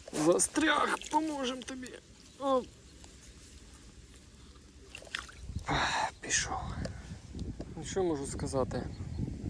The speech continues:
Півгодини після того, як закормились, і зловили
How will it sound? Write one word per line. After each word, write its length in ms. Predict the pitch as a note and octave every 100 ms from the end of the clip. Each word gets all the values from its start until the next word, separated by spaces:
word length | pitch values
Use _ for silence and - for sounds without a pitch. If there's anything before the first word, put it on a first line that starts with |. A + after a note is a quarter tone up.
| - -
Півгодини 800 | - G3+ F3+ E3+ D#3+ G#3 G#3 G#3 - - - - - - - - - - -
після 240 | D3 - D3+
того, 180 | E3
як 80 | D3
закормились, 760 | C#3 C#3 C#3+ D#3 F#3+ F#3+ E3+ -
і 340 | G3+ G3 F3+
зловили 720 | D3+ C3 D3 E3 E3 D3+ C#3